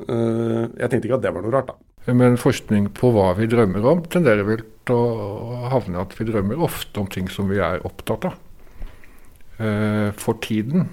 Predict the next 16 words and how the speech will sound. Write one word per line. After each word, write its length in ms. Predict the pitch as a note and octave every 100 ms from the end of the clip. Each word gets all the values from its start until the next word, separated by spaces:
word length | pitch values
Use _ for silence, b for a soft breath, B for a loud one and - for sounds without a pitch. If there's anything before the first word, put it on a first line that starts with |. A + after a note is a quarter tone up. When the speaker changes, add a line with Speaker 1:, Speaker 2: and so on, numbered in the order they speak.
| - A2+
Speaker 2:
eh, 220 | A2 G#2
ting 240 | - G2+
vi 140 | G2 G#2
kan 240 | G#2+ G#2
ha 140 | G#2 F2+
opplevd 720 | G2 - - G2+ G#2 G#2 - - B B B B B B
forrige 400 | - - A#2+ G#2+
dagen, 480 | G2+ G#2 A2 C3 C3+ C3
eh, 880 | B2+ B2 A#2+ A#2+ A#2 A#2 G#2 - B2
eller 240 | A2 A2
litt 160 | G#2+ -
tidligere 320 | G#2 G2 G#2
også. 300 | - - G3 - - -
Men 100 | B2
spesielt, 720 | - C3 C3 B2 B2+ - -
eh, 400 | B2 B2 B2 B2